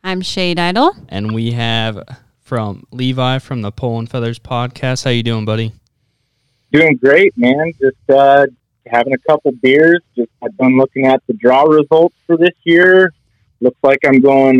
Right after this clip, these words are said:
Speaker 3: archery elk hunting, so I'm pretty excited.
Speaker 1: Ooh.
Speaker 2: That's awesome.
Speaker 1: Oh my gosh, tell me more about that.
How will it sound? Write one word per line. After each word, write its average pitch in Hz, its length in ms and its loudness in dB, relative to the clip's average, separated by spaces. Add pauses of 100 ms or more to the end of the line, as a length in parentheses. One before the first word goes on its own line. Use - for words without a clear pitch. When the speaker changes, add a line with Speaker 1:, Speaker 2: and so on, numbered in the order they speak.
Speaker 3:
archery 139 380 2
elk 135 260 2
hunting, 104 240 -4 (220)
so 98 280 -2
I'm - 140 -20
pretty 113 220 -2
excited. 120 340 0
Speaker 1:
Ooh. 160 800 -8
Speaker 2:
That's - 160 -10
awesome. 92 500 -8 (420)
Speaker 1:
Oh 196 40 -18
my 208 120 -10
gosh, 208 280 -8
tell 208 180 -12
me 226 200 -8
more 180 220 -8
about 156 280 -10
that. 135 360 -12